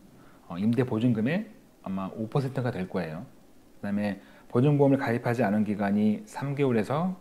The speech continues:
육 개월까지면 삼 개월 초과 육 개월 이하, 이게 이제 임대보증금의 칠 퍼센트가 되고 보증보험을 가입하지 않은 기간이 육 개월 초과 되면 그때는 임대보증금의 십 퍼센트예요.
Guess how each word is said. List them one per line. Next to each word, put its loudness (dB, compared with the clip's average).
육 0
개월까지면 0
삼 -4
개월 0
초과 -4
육 -6
개월 -2
이하, -4
이게 4
이제 4
임대보증금의 2
칠 0
퍼센트가 0
되고 -4
보증보험을 4
가입하지 0
않은 2
기간이 -2
육 -2
개월 4
초과 -2
되면 -2
그때는 0
임대보증금의 0
십 -10
퍼센트예요. -4